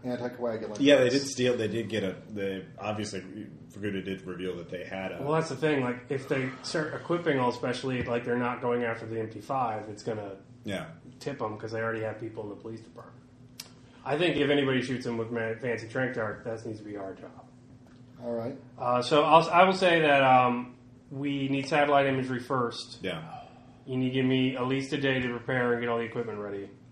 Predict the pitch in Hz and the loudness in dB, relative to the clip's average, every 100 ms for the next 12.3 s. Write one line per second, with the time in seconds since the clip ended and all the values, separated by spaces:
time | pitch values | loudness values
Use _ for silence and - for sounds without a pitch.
0 | - 90 80 - - - - - 113 110 | -8 -8 -8 -14 -20 -20 -20 -14 -8 -6
1 | 110 117 113 110 110 117 113 113 117 113 | -6 -6 -6 -6 -2 -2 -2 -6 -4 -4
2 | 110 107 107 123 120 120 117 107 120 123 | -2 -4 -6 -4 -4 -4 -6 -10 -8 -6
3 | 120 117 113 110 104 - - 120 107 95 | -6 -4 -4 -4 -6 -14 -14 -10 -10 -10
4 | 90 - - - 110 107 110 110 107 110 | -16 -20 -18 -10 -8 -6 -6 -8 -10 -12
5 | 107 104 - - - 127 113 110 123 113 | -10 -12 -16 -20 -12 -10 -10 -8 -6 -4
6 | 110 104 101 101 107 104 104 101 101 101 | -4 -4 -6 -6 -6 -6 -8 -10 -8 -8
7 | 101 113 104 104 113 104 - - - - | -8 -8 -8 -8 -10 -10 -14 -14 -14 -16
8 | - - - - - - 139 131 143 127 | -20 -20 -20 -20 -8 0 0 2 4 2
9 | 117 123 - 123 113 120 117 147 143 131 | 2 -4 -2 -4 -4 -2 4 6 6 4
10 | 156 160 131 143 147 127 131 117 104 104 | 0 -2 0 4 4 4 2 2 0 0
11 | 110 113 117 113 113 110 104 101 98 92 | 0 2 2 0 -2 -2 -2 -4 -8 -4
12 | 101 98 98 | -2 0 -2